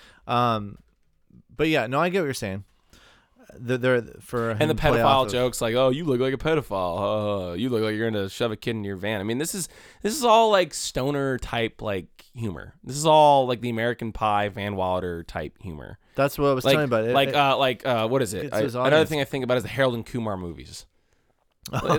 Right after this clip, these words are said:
Speaker 2: It's, it's, no, really, it's
Speaker 1: No,
Speaker 2: like,
Speaker 1: like
Speaker 2: you know,
Speaker 1: those
Speaker 2: like,
Speaker 1: movies,
Speaker 2: dick
Speaker 1: yeah.
Speaker 2: jokes, weed, smoking jokes, uh, uh, you know, stuff like that. Like, it's just, it's all very similar. And, like, you know, the th-,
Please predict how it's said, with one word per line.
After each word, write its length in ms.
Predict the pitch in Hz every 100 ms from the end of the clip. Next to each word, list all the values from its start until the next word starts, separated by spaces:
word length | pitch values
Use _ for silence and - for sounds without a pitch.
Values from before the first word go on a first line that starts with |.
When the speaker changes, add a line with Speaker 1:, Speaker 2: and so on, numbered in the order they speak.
| 190
Speaker 2:
It's, 120 | 175
it's, 140 | 208
no, 260 | 196 294 233
really, 380 | 175 440 127 104
it's 80 |
Speaker 1:
No, 60 | 220
Speaker 2:
like, 80 | 233
Speaker 1:
like 60 | 226
Speaker 2:
you 40 |
know, 40 | 247
Speaker 1:
those 60 | 240
Speaker 2:
like, 20 |
Speaker 1:
movies, 240 | 277 208 147
Speaker 2:
dick 80 | 240
Speaker 1:
yeah. 140 | 127
Speaker 2:
jokes, 320 | 220 226 214
weed, 340 | 160 180 220 -
smoking 520 | - 175 202 220 208
jokes, 600 | 180 185 190 175 - -
uh, 40 | 113 92 76
uh, 260 | - 67 58
you 100 | 50 107
know, 300 | 71 53 58 _
stuff 240 | - 170 156
like 140 | 110
that. 340 | 147 156 156 113
Like, 160 | 107
it's 180 | 113 -
just, 180 | 120 -
it's 160 | 113 147
all 260 | 160 156
very 240 | 139 135 131
similar. 260 | 156 151
And, 160 | - 185
like, 160 | 180 156 - - _ _ _ _
you 80 | 214
know, 160 | 185 165
the 100 | 165
th-, 140 | -